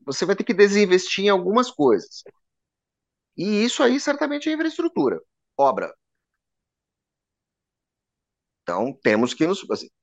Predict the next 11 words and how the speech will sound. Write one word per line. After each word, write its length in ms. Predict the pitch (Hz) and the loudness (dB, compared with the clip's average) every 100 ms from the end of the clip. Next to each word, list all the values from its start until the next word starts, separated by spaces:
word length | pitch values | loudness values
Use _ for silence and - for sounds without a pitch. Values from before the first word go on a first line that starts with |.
| - - - - | -20 -20 -20 0
isso 500 | 160 165 220 - 349 | 6 8 6 6 4
se 520 | - - 143 165 196 - _ _ _ _ _ _ _ _ _ _ _ | 4 2 4 4 0 -10 _ _ _ _ _ _ _ _ _ _ _
o 120 | 165 - | -8 -8
que 260 | - 107 | -6 0
o 80 | 98 | 4
Haddad 420 | 113 90 85 85 | 4 4 -2 -2
falou 400 | - 139 117 127 - _ _ | -2 0 0 -2 -6 _ _
for 160 | - 107 | -2 0
cumprido. 560 | - 269 269 170 131 85 | 0 -2 2 4 4 2
Então, 220 | - 95 | -10 -12
assim, 120 | - | -12